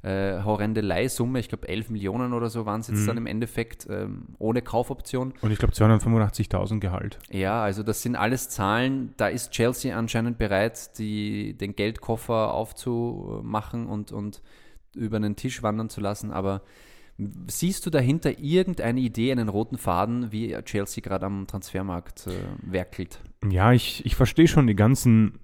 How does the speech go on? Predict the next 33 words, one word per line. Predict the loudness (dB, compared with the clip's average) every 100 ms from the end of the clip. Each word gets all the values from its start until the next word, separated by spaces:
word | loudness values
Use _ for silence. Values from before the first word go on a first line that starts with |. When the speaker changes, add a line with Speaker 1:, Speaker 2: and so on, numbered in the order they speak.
| -6 0
Speaker 2:
ähm, | 2 4 2 0 -2
Witze, | 2 2 4 0 2
die | 4 4 2 -2 -12 -12 -12 -12 -4
online | 0 2 2
gemacht | 2 0 -2 -2
werden. | 0 0 0 -2 -6
Ich | -4
habe | 0 0
auch | 0
schon | 2
gelesen, | 4 4 4 2
Arsenal | 0 2 4
ist | 4 2
an | 2
Declan | 0 0 0 2
Rice | 0 -2 -4 -12 -8
dran | -2 2 2 0
und | 0 -2 -2 -2
wir | 0
gratulieren | 0 0 0 2 2 0 -4 -6
Rice | -4 2 4 4 2 0
zum | 0 2
Wechsel | 2 0 0
zu | 0
Chelsea | 2 2 2 6 6 6 2
<laughs> | 0 0 0 4 4 4 0 2
für | 4 4
zweihundertfünfzig | 6 8 8 6 4 2 4 2 4
Millionen. | 4 4 2 -2 -14 -20 -20 -20 -4
Ähm, | 2 6 6 6 2 4
aber | 8 10 10 6
Spaß | 0 2 2 4
beiseite, | 2 4 0 0 -2 -2